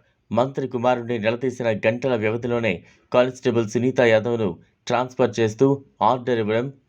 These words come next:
గమనార్హం. తప్పు చేయడమే కాకుండా ఆమెను బెదిరింపులకు గురి చేసిన నిందితులను అరెస్టు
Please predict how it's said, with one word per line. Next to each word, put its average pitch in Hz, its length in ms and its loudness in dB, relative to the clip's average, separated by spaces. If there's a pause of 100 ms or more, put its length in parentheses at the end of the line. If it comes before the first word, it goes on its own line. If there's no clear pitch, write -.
గమనార్హం. 107 600 -2 (540)
తప్పు 139 220 2
చేయడమే 139 360 -2
కాకుండా 120 540 -2 (340)
ఆమెను 127 320 -2
బెదిరింపులకు 127 640 -4
గురి 117 320 -4
చేసిన 113 260 -2
నిందితులను 117 680 -2 (280)
అరెస్టు 135 380 -2